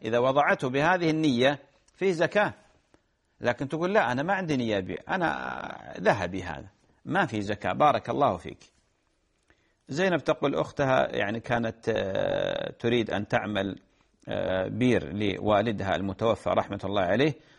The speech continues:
تقول يعني الآن عندنا مشاكل في بلدنا، ممكن أنها ترسل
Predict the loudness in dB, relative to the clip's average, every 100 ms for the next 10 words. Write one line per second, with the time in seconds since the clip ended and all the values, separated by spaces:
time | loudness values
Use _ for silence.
0 | _ -6 2 4 6 4 2 0 0 0
1 | 0 0 -2 0 0 0 -6 -2 2 2
2 | 2 0 0 0 -2 -2 0 2 0 2
3 | 0 0 0 -2